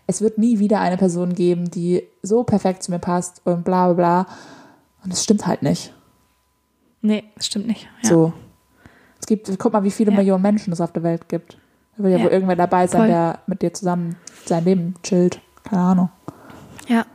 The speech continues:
Speaker 2: Es gibt halt mehrere passende Deckel, ne? Und und manchmal ist ja auch ein Deckel, also manchmal, <laughs> das klingt so komisch mit dem Deckel, aber manchmal ist ja auch jemand passend für einen gewissen Lebensabschnitt, aber
Speaker 1: Ach,
Speaker 2: nicht fürs
Speaker 1: aber
Speaker 2: ganze
Speaker 1: nicht das
Speaker 2: Leben.
Speaker 1: Wort Lebensabschnittsgefährte
Speaker 2: Also
Speaker 1: benutzen, bitte. Das hasse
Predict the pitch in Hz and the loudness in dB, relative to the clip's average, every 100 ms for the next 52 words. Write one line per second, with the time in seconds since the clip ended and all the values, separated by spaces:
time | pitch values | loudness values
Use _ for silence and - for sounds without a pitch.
0 | - - - - - - - _ _ - | -20 -18 -18 -20 -20 -20 -20 _ _ -16
1 | - 214 - 220 214 202 214 202 - 196 | -2 0 0 2 2 4 4 2 0 -2
2 | 202 202 202 214 226 262 - _ - 214 | 0 -2 -2 -2 -2 -4 -14 _ -6 -4
3 | 196 - _ - - - - 220 220 240 | -4 -10 _ -20 -20 -10 0 2 2 0
4 | 254 233 254 - 226 220 220 220 240 226 | -2 0 -2 0 -2 -2 -4 -4 -4 -6
5 | - _ _ _ - 208 220 214 233 233 | -10 _ _ _ -8 -2 0 0 0 0
6 | 226 202 - 185 - 190 - - 185 - | -2 -6 -12 -12 -8 -8 -8 -8 -8 -6
7 | 196 202 220 214 214 - - - 226 226 | -4 0 2 4 2 0 -12 -6 -2 0
8 | 233 220 226 - 226 233 220 220 - 214 | 2 2 2 0 0 0 0 0 0 0
9 | 208 - 233 247 220 - 214 208 202 208 | 0 -2 -2 -2 -4 -4 -2 -2 -4 -8
10 | 226 214 208 208 - - - - 202 - | -6 -2 -2 -2 -4 -2 0 0 0 -6
11 | - - - 214 220 214 226 - 214 214 | -14 -18 -2 2 4 4 2 0 2 4
12 | 226 - 202 240 220 233 226 220 208 196 | 2 2 4 4 4 2 0 0 0 -4
13 | 190 - 196 - - 180 185 165 - 220 | -4 -6 -6 -6 -4 -2 2 2 2 2
14 | 165 160 - 160 147 185 185 - 147 - | 0 -2 -2 -2 -2 -2 -2 -4 -6 -8